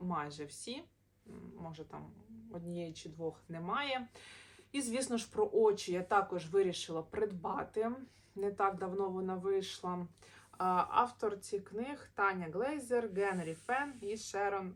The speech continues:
Фекрат. Скоріш за все, це лікарі, тому що над цими книгами працюють не просто якісь письменники, а саме ті люди, які знаються на тому, про що вони розповідають.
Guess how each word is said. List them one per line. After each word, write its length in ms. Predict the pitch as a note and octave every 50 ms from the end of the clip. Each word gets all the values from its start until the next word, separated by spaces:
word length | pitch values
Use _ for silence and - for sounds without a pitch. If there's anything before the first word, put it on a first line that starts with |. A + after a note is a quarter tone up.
| - - -
Фекрат. 400 | - G3 G3 - - - - - - - - _ _ - _ _ - -
Скоріш 280 | - G3+ A#3 C#4+ C#4+
за 120 | B3 G#3+ G3+
все, 320 | G3 F#3+ - - B3 B3+
це 340 | A#3 - - G#3 G3 G#3 G3+ G3+ G3+ - -
лікарі, 500 | F3 F3+ G#3+ G#3+ - A3 G#3+ G3+ F#3+ D#3 - -
тому 220 | - D#3+ E3 F#3 G3
що 340 | G3+ - - F3+ F3 F3 E3+ D#3+ D#3 - _ _ _ _ _ - - - - - - - - -
над 200 | F3+ E3+ F3 F3+
цими 220 | - A3 G#3+ G#3 F#3+
книгами 680 | F#3+ - F#3+ G3+ A3+ G#3+ G#3 F#3+ F#3+ F#3 F3+ F3+ F3 -
працюють 440 | - F3 F3+ F3 - G3+ F#3 F3+
не 100 | F#3+ F#3
просто 400 | F3+ - - D#3+ D#3+ - - -
якісь 360 | E3+ - - - D#3+ - - - - - - - - - - - _
письменники, 720 | - - - - A3+ B3+ D4+ D#4 D4+ C#4+ - - G#3 G3 -
а 100 | - F3
саме 680 | F3+ - G#3+ G#3+ A3+ A3+ A3 G#3+ G#3 G3+ G3 F#3+ F#3 F#3
ті 180 | F#3 - F3+
люди, 240 | F3 G3+ A#3 G#3+ G3+
які 300 | F3+ F3 - - F#3+ F#3+
знаються 600 | F#3 F3+ F3 D#3+ D3+ D#3 D#3 C#3+ - - - D#3+
на 200 | D#3+ D#3 D#3 D#3
тому, 280 | D3+ - A3+ B3 B3+ A#3
про 120 | - E3+
що 200 | F3+ - - F3+
вони 200 | F3+ G3 F#3+ F3
розповідають. 840 | E3+ F3+ F3+ - - F3+ F3+ F#3 E3 D#3 - - - - - - -